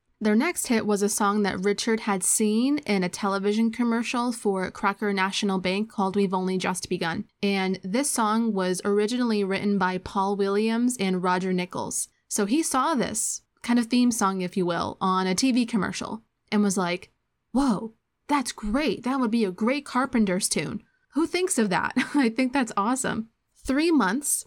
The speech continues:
after Close to You reached number one, the Carpenters' version of We've Only Just Begun reached number two on the Billboard Hot one hundred. It was stopped at getting to number one because they had to pass the popular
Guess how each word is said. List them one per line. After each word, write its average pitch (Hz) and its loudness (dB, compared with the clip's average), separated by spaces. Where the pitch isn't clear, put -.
after 196 0
Close 240 -2
to 240 0
You 226 4
reached 208 0
number 196 2
one, 185 0
the 202 0
Carpenters' 220 2
version 208 0
of 196 -2
We've 214 2
Only 214 2
Just 208 -2
Begun 214 2
reached 208 0
number 202 2
two 285 0
on 214 2
the 208 6
Billboard 196 0
Hot - -4
one 190 -2
hundred. 226 2
It 254 0
was 269 0
stopped 330 -2
at 285 0
getting 240 2
to 247 -6
number 208 2
one 190 0
because 208 -2
they 202 -2
had 196 -4
to 202 -4
pass 202 -2
the 196 -4
popular 185 -2